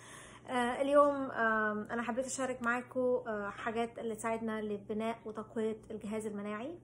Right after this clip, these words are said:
اللي هو سلاحنا الأساسي، آه، ضد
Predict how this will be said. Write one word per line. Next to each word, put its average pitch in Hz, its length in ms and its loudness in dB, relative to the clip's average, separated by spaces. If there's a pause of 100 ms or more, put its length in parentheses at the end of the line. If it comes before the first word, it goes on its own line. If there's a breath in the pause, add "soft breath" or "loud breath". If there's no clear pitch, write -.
(180)
اللي 233 120 -2
هو 247 140 2
سلاحنا 240 580 -2
الأساسي، 214 680 -6 (460 loud breath)
آه، 196 560 -6 (140)
ضد 214 320 2